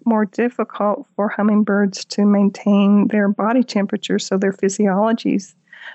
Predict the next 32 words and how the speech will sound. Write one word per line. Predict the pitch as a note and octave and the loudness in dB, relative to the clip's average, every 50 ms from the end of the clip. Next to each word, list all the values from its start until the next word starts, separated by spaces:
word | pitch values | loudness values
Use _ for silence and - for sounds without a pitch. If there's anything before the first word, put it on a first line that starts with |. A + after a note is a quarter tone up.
| - _ _ - | -20 _ _ -6
uh, | G3+ F#3+ F3 - - G3+ - - _ | -4 -4 -2 -2 -4 -4 -6 -6 _
needs | - A3 A3 G#3 F#3 G3 F#3+ - - | 0 2 2 4 4 2 0 0 0
are | G#3 | 0
more | G#3 G3 F3+ F3+ | 2 2 2 0
challenged. | F#3+ - - - F3 E3+ F3 F3 F#3+ - A#3+ - - - _ _ _ _ _ _ _ _ _ _ _ _ - | 0 -2 -4 -4 -2 -2 0 0 0 -2 -2 -4 -8 -14 _ _ _ _ _ _ _ _ _ _ _ _ -4
Um, | A3 F#3+ F#3+ G#3+ A3 G#3+ A3+ B3+ - _ _ | -2 -2 0 0 0 0 0 -2 -4 _ _
they'll | - A3+ A3+ A3+ A3+ A3+ | -4 -2 0 2 2 2
leave | A3+ A#3+ A#3+ A#3 - - | 2 2 0 0 -2 -2
their | A#3 A3+ A3 | -2 0 0
wintering | A#3 A3 A3+ B3 - B3 A3 A3 A3 | 0 0 0 -2 -2 0 2 2 0
grounds | - G#3+ G3+ G3+ G3 F#3+ - | 0 0 0 -2 -2 -4 -2
early | - A#3 A#3 A#3 A#3+ A3+ G#3 G3 G3+ G#3 - | -2 0 0 2 2 2 2 2 0 0 0
and | - A3+ A3 A3 - - | 0 2 2 0 0 0
come | G3+ F#3 G#3+ | 0 2 2
north, | G#3+ G3+ G#3+ G#3+ F#3+ F3 E3+ A#3+ D4 - _ _ _ _ _ _ _ _ _ _ _ _ _ - - | 4 2 2 2 0 0 0 0 -2 -4 _ _ _ _ _ _ _ _ _ _ _ _ _ -6 -2
and | A3+ A3+ A3+ A3+ | 0 2 2 2
then | A3 A3 A3 | 2 2 0
at | A3 | 0
the | - B3+ | -2 -2
same | B3 - A#3+ B3 C4+ D4 | -2 0 0 0 0 0
time, | - - B3 A3 G#3+ G#3+ A3+ B3+ C4+ C#4 - A#3+ | -2 -2 -2 -2 0 0 0 0 0 -2 -4 -4
they'll | - A#3 A#3 A3+ A3+ A#3 | -2 -2 0 0 0 -2
delay | G3+ A3 G#3+ A3+ A3 G#3+ A3+ A#3 | -2 -2 -2 0 0 2 2 2
their | G3+ A3+ A3 A3+ | 2 2 2 2
molt | A3 A3 A#3+ C4 C#4 B3+ A3+ G#3+ - - - - - _ - - - - | 4 4 2 2 2 2 0 0 -2 -6 -10 -12 -12 _ -14 -14 -8 -4
until | G#3+ A3 A3+ - - A3 G#3 G#3 G#3 G#3 | -2 -2 -2 -2 -2 -2 0 0 0 0
they | G3+ G3+ G3+ G3+ G3+ G3+ G3 G3 | 0 2 2 2 2 2 0 0
get | - - - - | -4 -6 -6 -6
to | - - A3 | -4 0 2
the | G3+ G3+ | 4 4
north. | G#3 G3 F3+ E3 - G2 - - - _ _ _ _ _ _ _ _ _ _ _ _ _ _ _ _ _ _ _ _ _ - | 4 4 4 2 0 -2 -4 -6 -12 _ _ _ _ _ _ _ _ _ _ _ _ _ _ _ _ _ _ _ _ _ -8
Um, | - - - G3+ A3 | -6 -2 -2 -2 -2